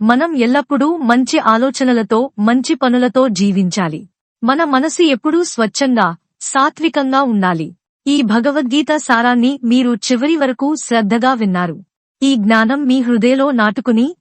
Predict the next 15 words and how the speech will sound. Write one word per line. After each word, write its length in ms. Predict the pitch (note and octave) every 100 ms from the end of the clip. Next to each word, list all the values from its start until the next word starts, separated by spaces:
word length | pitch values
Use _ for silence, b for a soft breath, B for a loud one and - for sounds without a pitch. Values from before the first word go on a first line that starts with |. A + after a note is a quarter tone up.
| C#4
మీ 180 | D4+
జీవితంలో 680 | C4+ A#3+ E4 F4+ F4 E4+ E4+
సానుకూలమైన 840 | E4 C4+ C4+ D#4 E4+ E4+ D#4+ E4 E4
మార్పులను 600 | A#3+ A#3 B3+ C#4 C4 B3
తెస్తుందని 720 | A3 - A#3+ G#3 F#3+ A3 C4 A3+
నాకు 300 | A#3+ B3 A3+
పూర్తి 460 | - C#4+ - F4
విశ్వాసం 580 | C4 A3 - A#3+ - A#3
ఉంది. 360 | F#3 E3 D#3+ - _ _ -
మీరు 240 | C4+ E4
ఈ 200 | D4+ C4
గీతా 360 | A3+ A3+ C4 D#4+
సారాన్ని 520 | D#4 B3 A#3+ C4 C#4
మీ 180 | B3 B3
స్నేహితులతో, 840 | A3 B3 B3+ C#4 C4 B3 G#3 G3